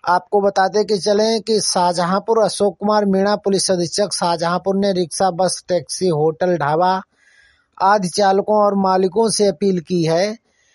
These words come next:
कि आगामी सत्रह व अठारह फरवरी दो हज़ार चौबीस को उत्तर प्रदेश पुलिस भर्ती परीक्षा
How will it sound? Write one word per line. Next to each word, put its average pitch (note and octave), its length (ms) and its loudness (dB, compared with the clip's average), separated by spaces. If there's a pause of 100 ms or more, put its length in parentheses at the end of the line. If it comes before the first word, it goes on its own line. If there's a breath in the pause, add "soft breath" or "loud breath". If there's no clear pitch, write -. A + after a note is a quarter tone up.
(240)
कि A3 120 2
आगामी G3 500 2
सत्रह G#3 440 0
व G3+ 100 2
अठारह F#3+ 420 2
फरवरी F#3 400 0
दो F#3 160 2
हज़ार F#3+ 280 2
चौबीस F3 440 -2
को G3+ 220 0
उत्तर F3+ 260 -4
प्रदेश F3+ 400 -2 (180)
पुलिस F#3 300 -2
भर्ती D#3 340 -2
परीक्षा E3 500 -2